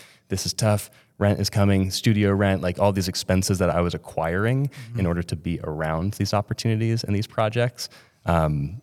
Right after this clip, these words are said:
Speaker 1: there, there were so many just really, really difficult and stressful moments, but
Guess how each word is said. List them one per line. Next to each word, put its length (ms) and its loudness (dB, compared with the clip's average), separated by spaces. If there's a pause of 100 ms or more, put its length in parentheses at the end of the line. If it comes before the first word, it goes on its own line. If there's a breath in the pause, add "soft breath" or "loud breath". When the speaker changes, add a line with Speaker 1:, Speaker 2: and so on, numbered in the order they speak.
Speaker 1:
there, 180 6
there 200 4
were 120 6
so 420 4
many 460 2 (140)
just 320 -4
really, 400 4
really 560 2 (340)
difficult 400 0
and 100 -4
stressful 420 -2
moments, 500 0 (300 loud breath)
but 120 -2